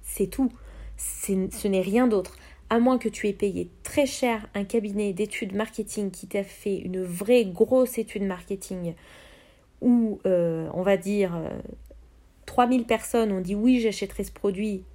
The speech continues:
et eux, ils vont te dire « il n'y en a que dix pour cent qui passeront vraiment en caisse, donc tu vas prendre dix pour cent de ce chiffre ». Je te dis n'importe quoi, hein, je ne sais pas si c'est dix, je crois que c'est vingt ou un truc comme ça, mais enfin bref, c'est très peu de personnes en fait. Entre le oui et le passage à l'action, euh, il y a une déperdition qui est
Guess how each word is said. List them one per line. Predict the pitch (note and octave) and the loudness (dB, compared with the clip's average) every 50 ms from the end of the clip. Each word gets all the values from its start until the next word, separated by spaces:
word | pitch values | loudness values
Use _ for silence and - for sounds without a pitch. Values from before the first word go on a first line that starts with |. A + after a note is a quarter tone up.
| - | 0
et | G3 G3+ | 2 4
eux, | G#3 G#3+ G#3+ | 6 6 6
ils | G#3 F#3+ | 4 2
vont | F3 F#3 F#3+ | 0 0 -2
te | F#3 G3+ G3+ | 0 -2 -2
dire « | E3+ F3 F#3+ G3+ F#3 E3 E3+ - - - - - - - | -2 0 0 0 0 0 -4 -10 -18 -20 -20 -20 -10 -6
il | - G3 | -4 -2
n'y | |
en | F#3 F#3+ | 0 0
a | F#3 | -2
que | - G3+ | -2 -4
dix | F#3 F3 G#3+ A#3+ | -2 0 0 0
pour | A3+ - A3 - | 0 0 -4 -4
cent | - - G#3+ | -4 -4 -4
qui | G3+ - G#3 | -4 -4 -4
passeront | - F#3+ F3+ - - G3 | -2 -2 -4 -4 -6 -6
vraiment | F3+ F3+ F#3+ F#3 F#3 F#3 | -4 -4 -4 -4 -4 -4
en | F#3 | -4
caisse, | F3+ - G3 F#3+ | -2 -2 -2 -2
donc | E3+ E3+ E3 - | -2 -6 -8 -6
tu | - F3+ | -6 -4
vas | F3+ F3 | -4 -6
prendre | F3 - - F#3 F#3 F3 | -6 -6 -6 -6 -6 -6
dix | F3 G3+ G3+ | -6 -8 -8
pour | - G3 F#3 | -8 -10 -10
cent | - - F#3 | -8 -8 -8
de | F3 E3+ | -8 -8
ce | - F3+ | -10 -10
chiffre ». | E3+ - - C#4 F4 F4 - - - - _ _ _ _ - - | -10 -4 -2 -2 -2 -2 -4 -10 -20 -20 _ _ _ _ -20 -20
Je | - - - | -18 -12 -8
te | - G3 | -6 -4
dis | F3 F#3 | -4 -2
n'importe | F#3+ F#3+ F#3 - F#3+ F3 - G3+ | -2 -2 -2 -2 -4 -4 -4 -6
quoi, | F#3+ - G3 E3 | -2 -2 -2 -2
hein, | D#3 D#3+ F3 | -2 -4 -6
je | F3 | -6
ne | F3+ F3 | -8 -6
sais | - | -4
pas | - G#3 | -2 -2
si | G#3+ - - - | -2 -4 -6 -4
c'est | - F#3+ | -4 -4
dix, | E3 E3 F#3 F3+ - - - - - - - - - - - - | -4 -4 -6 -8 -10 -14 -16 -20 -20 -20 -20 -20 -20 -20 -20 -18
je | - | -6
crois | - - G3+ | -4 -2 -2
que | G3+ | -2
c'est | - - G3+ | 0 0 0
vingt | F3 F3+ F#3 F#3+ F#3+ G3 G3 F#3+ F3+ | 2 2 0 0 2 0 0 -2 -2
ou | F3 E3+ D#3+ D#3+ D#3+ E3 | -2 -2 -4 -4 -6 -8
un | E3+ | -10
truc | E3+ - - - | -12 -14 -10 -6
comme | - F3+ F3 | -4 -4 -4
ça, | F3 F3 E3+ D3 | -4 -6 -6 -6
mais | C#3+ | -8
enfin | D3+ E3 - F3 E3+ | -8 -8 -6 -4 -2
bref, | F3+ F#3 F#3 F3+ | -2 -2 -2 -4
c'est | - - - - _ _ - - | -8 -14 -20 -20 _ _ -20 -14
très | - - C#4 B3+ | 2 4 4 6
peu | B3+ B3 | 6 2
de | - | 0
personnes | - A#3 A3+ - - A#3+ G#3+ | 0 -2 -4 -2 -2 -2 -2
en | F#3 F3+ | -4 -4
fait. | F3 - - - - - | -4 -4 -6 -6 -6 -8
Entre | G3+ G3 - - G#3 | -10 -6 -2 0 2
le | G3+ G3 | 4 4
oui | G3+ G3+ G#3 B3 B3 A3+ - | 2 4 4 4 4 4 2
et | F#3+ | 0
le | F3+ | 0
passage | F3+ G3+ G3+ G3+ A3 G3+ G#3 | 0 -2 -2 0 -2 0 2
à | G3 | 2
l'action, | F#3+ F#3+ F#3 F#3+ - - A#3 A#3 A#3 G3 | 2 2 0 -2 -6 -4 -4 -2 -2 -2
euh, | E3 D#3+ - - - - - - - - - - | -2 -4 -6 -10 -14 -20 -20 -20 -20 -20 -10 2
il | - | 4
y | G#3+ | 4
a | G#3 | 6
une | G#3+ G#3 G#3+ G#3+ | 6 4 4 4
déperdition | G#3 A3+ A3+ A#3+ A3 A3+ G3+ G#3 G3+ - - - A#3+ A#3+ A#3 | 4 4 4 4 2 2 0 -2 -4 -4 -4 -2 -2 -2 -2
qui | - - - | -4 -6 -8
est | - - | -10 -10